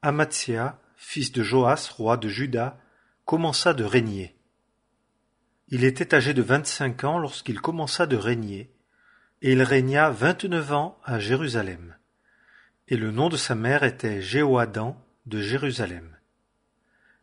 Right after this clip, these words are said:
Et il fit ce qui est droit aux yeux de l'Éternel, non pas toutefois comme David son père. Il fit selon tout ce que son père Joas avait fait. Seulement, les hauts lieux ne furent pas ôtés.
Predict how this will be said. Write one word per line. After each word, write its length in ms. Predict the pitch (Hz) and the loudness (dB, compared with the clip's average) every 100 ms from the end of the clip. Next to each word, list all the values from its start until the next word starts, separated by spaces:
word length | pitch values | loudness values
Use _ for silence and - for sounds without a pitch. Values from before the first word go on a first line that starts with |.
| _ | _
Et 300 | 156 156 185 - | 2 2 2 0
il 160 | 131 | -2
fit 260 | - - 160 | -2 -4 -4
ce 160 | - | -4
qui 180 | 123 - | -4 0
est 80 | 117 | 2
droit 600 | 110 101 110 95 - _ | 2 2 0 0 -8 _
aux 160 | - 120 | -2 -2
yeux 180 | 101 110 | 0 -2
de 100 | 107 | -2
l'Éternel, 680 | 101 - 101 104 95 90 87 _ _ _ _ _ _ _ - | -4 -6 -8 -8 -10 -12 -18 _ _ _ _ _ _ _ -16
non 240 | 107 98 | -12 -10
pas 280 | 90 - 143 | -2 6 6
toutefois 560 | 139 120 120 - 151 127 | 4 -4 -4 0 2 2
comme 200 | - 104 | -2 -2
David 360 | 120 123 127 | -2 0 -4
son 240 | - - 95 | -6 -12 -14
père. 440 | - 92 90 - _ _ _ _ _ _ _ _ _ _ | -14 -16 -16 -20 _ _ _ _ _ _ _ _ _ _
Il 180 | 156 143 | -4 -4
fit 240 | - 185 | -4 -4
selon 320 | 180 156 135 123 | -2 0 0 -2
tout 240 | - 220 | -2 -4
ce 140 | - | -4
que 100 | - | -8
son 220 | 143 151 131 | -6 -6 -2
père 320 | 147 151 135 | 2 4 2
Joas 460 | 120 127 131 127 - | 2 4 4 2 -4
avait 180 | 101 | -4
fait. 380 | 98 - 98 - _ _ _ _ _ _ _ - | -6 -8 -16 -18 _ _ _ _ _ _ _ -14
Seulement, 840 | - - 123 101 104 127 127 - _ _ _ - | -8 -4 -2 -2 0 0 0 -6 _ _ _ -2
les 220 | 117 127 | 6 10
hauts 140 | 135 | 10
lieux 320 | 131 143 147 | 8 6 4
ne 100 | 151 | 2
furent 280 | 120 - 110 | 0 -2 0
pas 240 | - 123 101 | 4 4 2
ôtés. 380 | 95 - 87 | -8 -12 -16